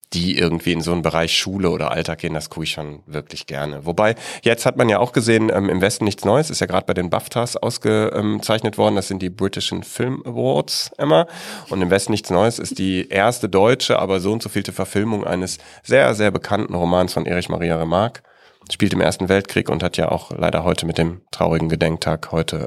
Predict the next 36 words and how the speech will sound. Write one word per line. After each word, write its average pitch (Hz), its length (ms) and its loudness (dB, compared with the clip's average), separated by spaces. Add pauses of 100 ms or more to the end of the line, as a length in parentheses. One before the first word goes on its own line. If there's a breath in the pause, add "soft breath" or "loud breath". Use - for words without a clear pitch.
ähm, 85 280 -12 (540 loud breath)
ja, 69 200 0 (960)
was 101 300 -2
zu 87 80 -2
tun. 117 320 -2
Und, 85 280 -4
ähm, 80 300 -4 (200)
dort, 98 340 2
den 185 140 4
Film 135 160 2
habe 107 100 2
ich 104 80 -4
zum 95 120 -6
Beispiel - 200 -6
auch - 180 -6
geguckt, - 340 -14
mit - 100 -12
großem 107 360 4
Interesse, 107 380 2
aber 90 120 4
den 90 180 2 (240 loud breath)
guckt - 240 0
man 87 100 6
ja 85 60 6
nicht, 87 220 2
um 87 100 -2
sich 82 220 -2
un-, - 100 -8 (200)
zu - 140 0
unterhalten, 82 540 0
sondern 71 240 0
es - 160 -6
macht - 240 -6
einen 67 100 -2
ja 67 80 -4
betroffen. - 480 -4